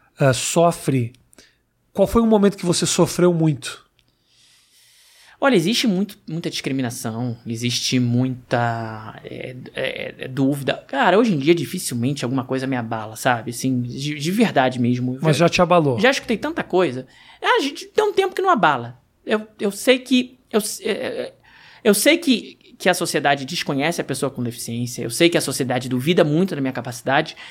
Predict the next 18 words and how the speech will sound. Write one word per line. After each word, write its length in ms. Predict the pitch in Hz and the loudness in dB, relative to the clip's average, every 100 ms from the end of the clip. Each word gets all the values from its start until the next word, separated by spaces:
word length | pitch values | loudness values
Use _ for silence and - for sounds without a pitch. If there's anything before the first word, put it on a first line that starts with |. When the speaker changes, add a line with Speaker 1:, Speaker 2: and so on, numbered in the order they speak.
| - - | -20 -4
Speaker 2:
mas 120 | 208 | 0
eu 60 | 202 | 2
sei 240 | - 202 | 4 4
da 80 | 190 | 4
minha 140 | 160 | 4
capacidade. 680 | 143 139 131 127 104 117 - - | 0 -4 -4 -4 -6 -8 -14 -12
Então 120 | - 165 | -6 -4
você 120 | 220 | -2
tem 100 | 226 | -2
que 60 | |
ser 80 | 240 | 0
muito 180 | 220 247 | 0 2
forte 320 | 226 240 220 | 6 6 6
pra 80 | - | 0
escutar 240 | 160 - | -6 0
algumas 300 | 143 135 131 | 2 2 0
coisas 280 | - 135 196 247 | 2 0 2 2
e, 200 | 403 | 2